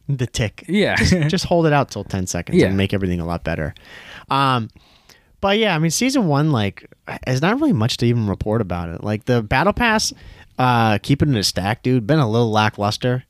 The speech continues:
Speaker 2: Yeah.
Speaker 1: You know?
Speaker 2: I haven't
Speaker 1: I haven't
Speaker 2: used anything
Speaker 1: Yeah,
Speaker 2: in
Speaker 1: I
Speaker 2: the
Speaker 1: haven't
Speaker 2: battle
Speaker 1: l-,
Speaker 2: pass.
Speaker 1: I haven't even looked at it, you know?
Speaker 2: Mm-hmm.
Speaker 1: Like, I'm just kind of, I'm like, "All right, I'm in the l-,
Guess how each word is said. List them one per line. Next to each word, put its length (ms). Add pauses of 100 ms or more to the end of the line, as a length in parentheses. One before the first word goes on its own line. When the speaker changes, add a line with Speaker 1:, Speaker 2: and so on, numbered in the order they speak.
(320)
Speaker 2:
Yeah. 300
Speaker 1:
You 80
know? 260
Speaker 2:
I 160
haven't 400 (140)
Speaker 1:
I 120
haven't 220
Speaker 2:
used 200
anything 400
Speaker 1:
Yeah, 120
Speaker 2:
in 40
Speaker 1:
I 100
Speaker 2:
the 60
Speaker 1:
haven't 180
Speaker 2:
battle 80
Speaker 1:
l-, 60
Speaker 2:
pass. 280
Speaker 1:
I 140
haven't 160
even 240
looked 200
at 180
it, 100 (180)
you 120
know? 140
Speaker 2:
Mm-hmm. 140
Speaker 1:
Like, 160
I'm 120
just 200
kind 160
of, 100
I'm 100
like, 140
"All 60
right, 180
I'm 160
in 140
the 680
l-, 180